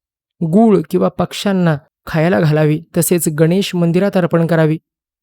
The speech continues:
त्यानंतर विषयोग. शनी आणि चंद्र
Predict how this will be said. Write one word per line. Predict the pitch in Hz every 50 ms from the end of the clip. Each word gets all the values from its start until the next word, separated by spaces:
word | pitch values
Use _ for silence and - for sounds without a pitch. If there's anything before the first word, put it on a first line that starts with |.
| _ _ -
त्यानंतर | 165 151 139 147 147 147 143 - 190 202
विषयोग. | 214 185 151 180 175 - - 262 220 175 143 135 127 147 - _ _ _ _ _ _ _ _ _ _ _ _ _
शनी | - - - 165 156 170 180
आणि | 185 175 175 175 175 -
चंद्र | - 180 170 165 180 180 175